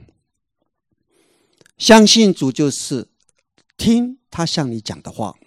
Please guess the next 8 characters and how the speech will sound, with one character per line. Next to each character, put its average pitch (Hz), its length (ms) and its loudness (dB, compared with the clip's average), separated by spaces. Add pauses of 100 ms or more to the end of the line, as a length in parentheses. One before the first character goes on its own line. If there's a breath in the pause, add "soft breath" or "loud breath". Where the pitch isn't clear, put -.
(1080)
回 160 280 6
应 202 220 0 (180)
他 143 140 -6
向 135 180 -2
你 117 80 -2
讲 80 220 -10
的 90 80 -10
话。 101 480 -8